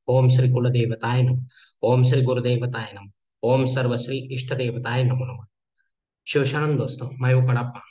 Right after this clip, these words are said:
आपके सामने फिर से हाजिर हूँ। मेरे धर्म कर्म चैनल में आपका स्वागत है दोस्तों। दोस्तों, दिन, नक्षत्र, तिथि, योग और करण, इन पांच अंगों से बनता है पंचांग। और रोज संकल्प छोड़कर पूजा करने से, पंचांग बोलने या सुनने से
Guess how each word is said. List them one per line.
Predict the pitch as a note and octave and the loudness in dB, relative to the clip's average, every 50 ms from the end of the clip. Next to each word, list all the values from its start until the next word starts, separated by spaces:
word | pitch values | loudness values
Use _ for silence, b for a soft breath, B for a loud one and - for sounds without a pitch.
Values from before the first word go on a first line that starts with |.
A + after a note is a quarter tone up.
| _ _ | _ _
आपके | A#2+ B2 - - - - | -12 -12 -6 -6 -4 -4
सामने | - C3+ B2+ B2+ B2+ B2+ B2+ | -4 -4 -2 -2 0 0 0
फिर | B2 A#2 A2+ | -2 -4 -6
से | - - A#2+ | -6 -8 -10
हाजिर | A2 A2+ - - - - | -10 -10 -12 -16 -18 -20
हूँ। | C3 - _ _ _ b b b b b _ | -20 -20 _ _ _ b b b b b _
मेरे | A#2+ A#2+ A#2+ A#2+ A#2 A#2 - | -2 0 0 0 0 -2 -4
धर्म | B2 B2+ C3+ C3 | -4 -4 -2 -2
कर्म | B2+ C3+ C3+ C3 B2+ | -2 -2 -2 -2 -2
चैनल | B2 B2+ A#2+ B2 | 0 -2 -2 -2
में | B2 B2 A#2 | -2 -4 -4
आपका | A2+ A#2 - B2+ A#2 | -4 -6 -8 -10 -12
स्वागत | - B2 A2+ A2 A#2+ C3 B2+ | -10 -10 -10 -8 -6 -4 -4
है | B2 B2+ | -4 -4
दोस्तों। | B2 - - - - _ _ _ _ _ _ _ _ b b b _ _ _ _ _ _ - | -6 -8 -14 -18 -20 _ _ _ _ _ _ _ _ b b b _ _ _ _ _ _ 0
दोस्तों, | C3 C3 B2+ B2+ F3+ E3 D#3 | 0 0 2 2 0 -2 0
दिन, | D3 C#3 C#3+ C#3 C#3 | 0 -2 0 0 -2
नक्षत्र, | C3 C3 - - C3+ - C3+ C3+ B2+ | -2 -4 -6 -6 -6 -6 -6 -6 -6
तिथि, | - B2 - - B2+ A#2 A2 | -8 -10 -10 -8 -8 -6 -4
योग | B2 A#2 A#2 A#2+ | -4 -4 -2 -2
और | B2 A#2 - - | -4 -6 -6 -8
करण, | - - - - - _ - | -14 -18 -20 -20 -20 _ -4
इन | C3 B2+ B2 B2+ B2+ | 0 2 2 2 2
पांच | B2+ C3+ C3+ - | 0 0 -2 -2
अंगों | C3 B2 B2 B2 A#2+ | -4 -2 -2 -2 -4
से | B2 C3+ B2+ | -4 -6 -6
बनता | B2 A2+ A2+ - - A2+ | -8 -8 -10 -12 -12 -12
है | G#2+ A#2 B2+ | -12 -10 -12
पंचांग। | B2+ B2+ - - - _ - - _ _ _ _ _ _ _ _ B2+ | -12 -12 -14 -16 -20 _ -20 -20 _ _ _ _ _ _ _ _ -2
और | B2+ A#2+ | 0 0
रोज | A#2+ C3+ D#3+ - | 0 0 0 -2
संकल्प | - - B2+ A#2+ A#2 C#3 C#3+ C#3+ - C#3+ B2+ - | -4 -6 -6 -6 -6 -6 -8 -8 -8 -12 -12 -10
छोड़कर | - B2 A#2 - - B2 A#2 - | -10 -10 -8 -6 -6 -6 -8 -6
पूजा | B2 A#2+ A2+ B2 C3 B2+ | -6 -6 -4 -4 -6 -6
करने | B2+ B2 A#2 A#2 A2+ A2+ | -6 -6 -6 -6 -8 -10
से, | - - A2 - _ | -12 -14 -16 -14 _
पंचांग | - A#2+ A#2+ A#2 C3+ C#3 C3+ B2+ | -4 -4 -4 -2 -2 -4 -4 -4
बोलने | B2+ B2 A#2+ A#2+ B2+ C3+ C3 | -4 -2 -2 -2 -2 -2 -2
या | C3 B2+ | -2 -2
सुनने | B2+ B2+ B2+ B2 - - - - | -4 -4 -8 -10 -12 -14 -16 -18
से | - - _ | -20 -20 _